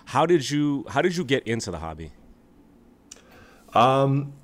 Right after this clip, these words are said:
Speaker 2: same story as most people. Like, I grew up collecting cards. I, I remember one of, like, my first memories, it was actually my parents who got me into it. Um,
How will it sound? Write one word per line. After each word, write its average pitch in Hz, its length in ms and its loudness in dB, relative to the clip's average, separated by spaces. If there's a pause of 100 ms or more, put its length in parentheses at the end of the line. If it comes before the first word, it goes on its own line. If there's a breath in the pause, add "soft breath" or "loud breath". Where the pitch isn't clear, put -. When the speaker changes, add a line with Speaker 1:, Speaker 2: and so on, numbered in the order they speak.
Speaker 2:
same 185 260 2
story 165 360 6
as 120 100 4
most 101 260 -2
people. 101 260 0
Like, 95 180 2
I 90 80 2
grew 90 320 0
up 82 240 0 (220)
collecting 82 460 -2
cards. 78 400 -2
I, 82 80 0
I 80 140 0
remember 82 380 0
one 82 180 -2
of, 80 60 -4
like, 73 180 -6 (480 soft breath)
my 80 140 -2
first 90 320 0
memories, 87 460 0
it 82 40 0
was 80 300 -4
actually 135 240 0
my 98 80 0
parents 127 480 -4
who 95 100 -6
got 78 240 -4
me 78 120 -8
into 76 320 -8
it. 73 120 -8 (160)
Um, 69 340 -4